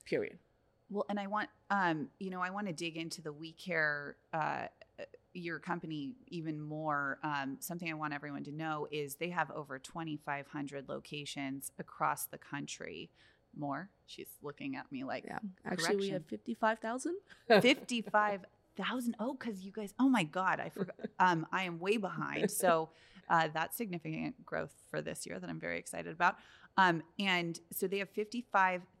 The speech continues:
Speaker 2: thousand childcare, uh, locations across the country. And these are more affordable, um, better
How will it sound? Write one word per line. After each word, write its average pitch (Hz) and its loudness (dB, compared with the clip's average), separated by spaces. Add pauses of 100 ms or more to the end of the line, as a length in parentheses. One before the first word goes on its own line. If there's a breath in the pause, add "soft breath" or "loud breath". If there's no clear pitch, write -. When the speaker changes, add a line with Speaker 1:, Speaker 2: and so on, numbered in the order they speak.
(120)
Speaker 2:
thousand 160 2
childcare, 151 0 (320)
uh, 151 2 (100)
locations 151 -6
across 151 -2
the 160 -12
country. - -6
And 147 0 (380 loud breath)
these 190 0
are 175 -2
more 185 -2
affordable, 151 -2 (340 loud breath)
um, 147 4
better 151 0